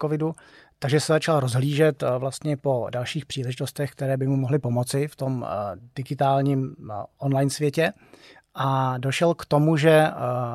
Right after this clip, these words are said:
jedna z těch oblastí je samozřejmě prodej kávy a prodej, eh, všech různých doplňků pro kavárenství právě přes, eh, online, přes, eh, e-shop a vlastně, eh, rozšířil tím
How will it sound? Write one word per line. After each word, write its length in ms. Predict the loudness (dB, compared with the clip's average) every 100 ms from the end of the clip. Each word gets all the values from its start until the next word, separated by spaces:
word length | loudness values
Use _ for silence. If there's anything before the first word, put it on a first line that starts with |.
| -10 -12 _ -8
jedna 300 | 0 2 2
z 60 | -2
těch 140 | -6
oblastí 440 | -2 0 0 0
je 160 | 2 2
samozřejmě 440 | 4 0 2 -2
prodej 440 | -2 -2 0 0 -2
kávy 420 | -2 0 0 0
a 100 | -2
prodej, 520 | -6 -4 0 0 0
eh, 480 | -4 -20 -20 _ -8 -6 -6 -8 -14 -8
všech 380 | 2 2 2
různých 640 | -2 0 0 2 2 2 0
doplňků 600 | -4 2 2 2 0 -2
pro 320 | 0 0 0
kavárenství 840 | -2 -2 0 0 -2 -4 -4 -4 -6 -20 -12
právě 480 | 2 4 6 4 2 0
přes, 440 | 0 0 0 -2
eh, 20 | -4 -4 -6
online, 500 | -4 -2 2 0 -2
přes, 440 | -6 -8 -6 -8 -8
eh, 320 | -12 -6 -4
e-shop 420 | -2 0 0 -2
a 120 | -8
vlastně, 600 | -8 -8 -10 -6 -2 -2 -4 _ _ _ _ _ -20
eh, 60 | -18 -6
rozšířil 560 | -4 -2 2 4 6
tím 580 | 4 4 4 2 0 -6